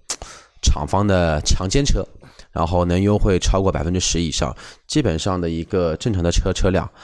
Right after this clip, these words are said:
优惠幅度都不会超过百分之十。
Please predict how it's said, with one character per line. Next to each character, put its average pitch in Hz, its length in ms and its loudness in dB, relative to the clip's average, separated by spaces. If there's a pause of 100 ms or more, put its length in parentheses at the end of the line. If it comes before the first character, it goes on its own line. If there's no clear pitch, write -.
(300)
优 101 160 4
惠 87 140 2
幅 - 180 0
度 82 200 -2 (360)
都 104 140 4
不 - 180 2
会 90 160 2
超 - 180 0
过 80 100 0
百 - 120 -8
分 73 100 -4
之 71 100 -8
十。 - 220 -8